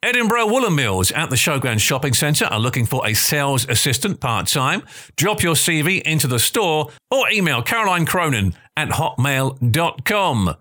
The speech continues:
New Look in Clonmel are looking for a sales advisor. I E dot indeed dot com slash jobs have the details there for you.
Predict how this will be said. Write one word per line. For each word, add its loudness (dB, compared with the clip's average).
New 2
Look 2
in 0
Clonmel 2
are 0
looking 0
for -2
a 0
sales 0
advisor. 0
I 0
E 0
dot 0
indeed 2
dot -2
com 0
slash 0
jobs 0
have -2
the 2
details 0
there -2
for -2
you. 0